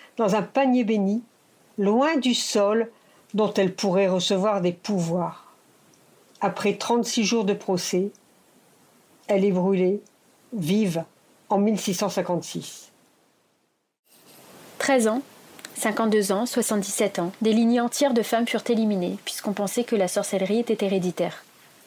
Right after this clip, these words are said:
Speaker 2: Avec la stabilisation de la société, les superstitions s'affaiblirent.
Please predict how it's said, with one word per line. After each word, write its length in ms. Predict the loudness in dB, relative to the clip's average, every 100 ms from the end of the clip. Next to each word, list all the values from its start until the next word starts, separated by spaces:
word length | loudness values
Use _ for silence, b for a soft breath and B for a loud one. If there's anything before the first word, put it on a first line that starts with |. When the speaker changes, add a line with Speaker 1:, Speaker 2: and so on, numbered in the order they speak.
| -20 -20 -20 _ -20 -8
Speaker 2:
Avec 280 | -2 0 2
la 100 | 2
stabilisation 720 | 2 0 2 2 2 0 0
de 60 | 2
la 100 | 2
société, 580 | 0 -2 -2 0 0 2
les 100 | 0
superstitions 600 | 0 -2 -2 -2 -2 -2
s'affaiblirent. 640 | 0 0 0 0 -4 -6